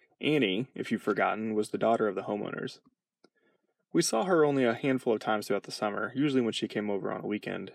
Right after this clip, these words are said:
to use her parents' washer and dryer. I walked inside and made sure she saw me. I didn't want to scare her, knowing she wouldn't expect anyone at the house until me and Ricky would arrive later in the night.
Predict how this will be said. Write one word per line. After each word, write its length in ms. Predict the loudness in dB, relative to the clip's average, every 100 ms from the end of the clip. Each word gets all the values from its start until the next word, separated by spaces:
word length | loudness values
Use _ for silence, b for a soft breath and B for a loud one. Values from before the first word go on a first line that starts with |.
| -14
to 120 | -6
use 220 | -2 -2
her 80 | -4
parents' 380 | -6 -6 -6 -8
washer 240 | -8 -6
and 100 | -4
dryer. 380 | 0 2 0 -6 -14 _ _ _ _ _ _ _ _ _ b b b b b b
I 40 | 6
walked 220 | 6 6
inside 420 | 4 6 8 8
and 100 | 8
made 120 | 4
sure 140 | 4 2
she 160 | 2
saw 200 | 0 0
me. 220 | 0 -2 -4 -14 _ -4
I 100 | 4
didn't 180 | 4 6
want 160 | 2
to 80 | 0
scare 260 | 0 0 0
her, 340 | -2 -4 -4 -4
knowing 240 | 0 0
she 140 | 2
wouldn't 200 | 0 0
expect 380 | -4 -2 -2 -2
anyone 280 | -4 -4 -4
at 100 | -6
the 80 | -2
house 440 | 2 2 0 -6 -12 b b b b b _ -10
until 260 | 0 4
me 160 | 4 4
and 80 | 4
Ricky 260 | 4 4
would 140 | 2 2
arrive 300 | 2 2 0
later 240 | 0 -2
in 80 | -2
the 60 | 0
night. 280 | 0 0